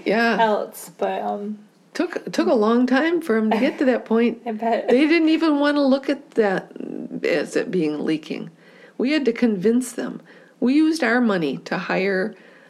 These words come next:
Speaker 1: uh, uh, pub-, public sector consultants, they're called.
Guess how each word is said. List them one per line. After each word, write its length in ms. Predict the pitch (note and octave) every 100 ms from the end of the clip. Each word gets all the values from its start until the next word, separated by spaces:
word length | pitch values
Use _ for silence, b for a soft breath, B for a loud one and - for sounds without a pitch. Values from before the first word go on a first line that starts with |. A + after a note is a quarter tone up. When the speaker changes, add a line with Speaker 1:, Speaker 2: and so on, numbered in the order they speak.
| B _
Speaker 1:
uh, 420 | - E3 D#3 D#3 D#3+ b b b b b b b -
uh, 220 | D3 C3 - - -
pub-, 220 | - C4+ C4 _ -
public 380 | A#3 B3 B3+ - - - _
sector 440 | - - - - G#3
consultants, 840 | - F#3 F3+ E3+ - E3+ - -
they're 180 | - D3
called. 460 | - - - -